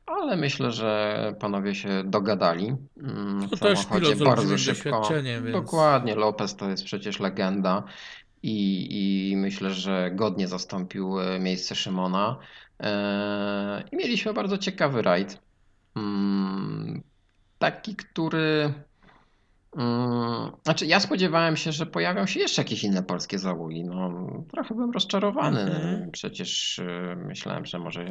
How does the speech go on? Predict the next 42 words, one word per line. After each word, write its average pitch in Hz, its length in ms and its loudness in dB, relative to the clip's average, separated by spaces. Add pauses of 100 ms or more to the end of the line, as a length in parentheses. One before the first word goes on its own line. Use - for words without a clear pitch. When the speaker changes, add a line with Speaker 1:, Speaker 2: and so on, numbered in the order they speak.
(160)
Speaker 2:
Kurczę, - 320 4
nawet 190 240 2
w - 40 2
Speaker 1:
Daniel 151 180 8
Speaker 2:
Rally 214 120 10
trzy, - 100 -2
Speaker 1:
Chwist 240 280 8
Speaker 2:
żeby 202 220 2
Speaker 1:
się 160 80 2
Speaker 2:
ktoś 151 120 0
Speaker 1:
pojawi. 147 380 6
Speaker 2:
wystartował. 135 320 2 (340)
Tak. 147 120 -2
Speaker 1:
Tak, 359 420 6
przecież 147 340 0
to 151 140 -2
był 156 160 -2
taki 135 320 -2
rajd 123 240 2
idealny 110 440 6
moim 92 200 0
zdaniem 92 360 0
do 92 80 -4
tego, 92 240 -4
że-, 95 260 -6
żeby 107 280 0
zadebiutować 104 800 0
w - 40 -6
Mistrzostwach - 480 -6
Świata. 120 420 0 (420)
No 175 100 2
ale 330 100 2
pojawiły 175 360 0
się 165 100 -4
tylko 147 240 -2
dwie 110 180 0
załogi, 92 420 -2
dwie 120 140 -8
czołowe 104 380 -2
załogi 101 400 -4
z - 80 -8
Polski, 110 600 -4